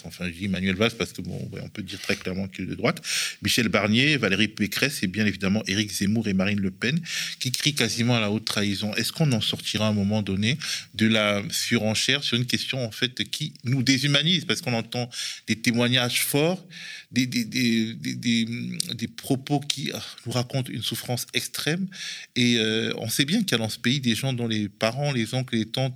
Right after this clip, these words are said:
euh, ont disparu ce jour-là, mais ça n'empêche pas, euh, l'indignité. Comment on fait pour, euh, pour ne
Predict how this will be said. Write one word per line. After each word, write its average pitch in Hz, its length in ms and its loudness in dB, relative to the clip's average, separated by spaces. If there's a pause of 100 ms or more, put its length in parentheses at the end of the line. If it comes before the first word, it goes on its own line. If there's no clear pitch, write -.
euh, 113 260 0
ont 113 80 -4
disparu 120 760 0
ce 110 80 -6
jour-là, 113 320 -4 (460)
mais 123 100 2
ça 123 160 2
n'empêche 120 400 0
pas, 143 320 2
euh, 113 320 0 (100)
l'indignité. 113 600 0 (680)
Comment 131 280 4
on 151 40 2
fait 190 380 2 (120)
pour, 120 240 -2
euh, 110 180 -2 (800)
pour 120 280 0
ne 120 140 2